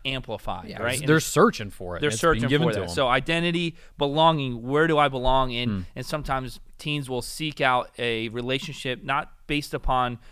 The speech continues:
Speaker 1: that person necessarily, but they're looking for someone to fill a position in their life.
Speaker 2: Yeah, that's good.
Speaker 1: And, uh,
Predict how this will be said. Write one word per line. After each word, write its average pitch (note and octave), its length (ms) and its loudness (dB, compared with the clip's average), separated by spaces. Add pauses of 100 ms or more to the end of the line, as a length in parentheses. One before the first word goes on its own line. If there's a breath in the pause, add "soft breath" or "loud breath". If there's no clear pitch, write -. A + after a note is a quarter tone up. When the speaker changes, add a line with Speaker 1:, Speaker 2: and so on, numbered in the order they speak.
(120)
Speaker 1:
that B2+ 220 -2
person D#3 420 -2
necessarily, A#2+ 460 -2
but A#2 160 -6
they're A#2+ 100 -4
looking C3 280 -8
for B2+ 280 -6
someone B2+ 240 -8
to B2+ 60 -10
fill C3 180 -4
a A2+ 40 -4
position B2+ 500 -6
in A2+ 100 -6
their G#2 100 -6
life. G2+ 280 -2
Speaker 2:
Yeah, F2+ 240 -4
that's F#2 140 -12
good. G#2+ 160 -6
Speaker 1:
And, A#2+ 280 -2
uh, A2+ 160 0